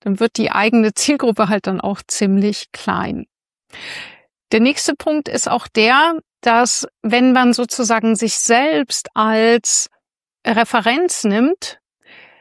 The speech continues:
dass man dann sozusagen die zweite Meinung oft fehlt oder das Bild von außen. Ich, äh, mach das mal als Beispiel, als wir unsere Ferienwohnung,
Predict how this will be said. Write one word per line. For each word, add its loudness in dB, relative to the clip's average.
dass 0
man 4
dann 0
sozusagen 0
die -4
zweite 0
Meinung 2
oft -8
fehlt -2
oder 0
das -4
Bild 0
von -2
außen. -4
Ich, -4
äh, 2
mach -2
das -4
mal 2
als 0
Beispiel, 0
als -2
wir -2
unsere -4
Ferienwohnung, 0